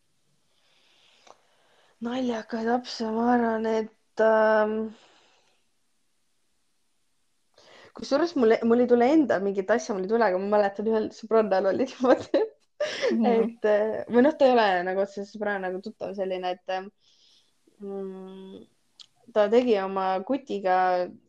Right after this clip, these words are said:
Speaker 1: noh, ta olid noored, on ju, ma ei tea, alla viieteistkümne, eks ju, ja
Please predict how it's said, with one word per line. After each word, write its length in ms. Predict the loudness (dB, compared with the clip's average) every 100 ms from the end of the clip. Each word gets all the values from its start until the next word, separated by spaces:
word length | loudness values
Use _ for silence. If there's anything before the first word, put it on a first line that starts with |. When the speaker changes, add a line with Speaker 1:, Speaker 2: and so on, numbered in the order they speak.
| _ -8
Speaker 1:
noh, 120 | -8 -4
ta 80 | -2
olid 200 | 0 0
noored, 380 | 2 4 2 0
on 200 | -2 -2
ju, 120 | -4 -4 _ _ _ _ _ _
ma 100 | -16
ei 80 | -12
tea, 200 | -8 -6 -2
alla 140 | 0
viieteistkümne, 680 | 2 4 2 0 -12 -12 -12
eks 160 | -12
ju, 100 | -14 -14 _ _ _ _
ja 240 | -2 0